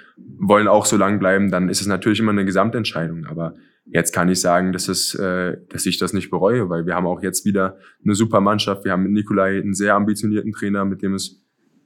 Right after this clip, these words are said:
ja wirklich viel Freude bringt, weil er menschlich, äh, sehr, sehr gut ist und, und da, äh, auch viel darauf achtet, dass wir als Gruppe funktionieren.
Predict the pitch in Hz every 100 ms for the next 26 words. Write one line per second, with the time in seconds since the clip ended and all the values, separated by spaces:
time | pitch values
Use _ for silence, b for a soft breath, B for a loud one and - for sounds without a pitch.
0 | - 95 101 110 107 - 123 - 117 120
1 | 117 - 117 113 113 104 104 101 113 -
2 | 107 - 107 104 98 104 107 104 107 110
3 | 107 - - 101 95 85 95 90 90 90
4 | 92 87 92 95 - 104 98 95 - 95
5 | 92 87 - 95 92 - 110 113 - 101
6 | - 101 101 101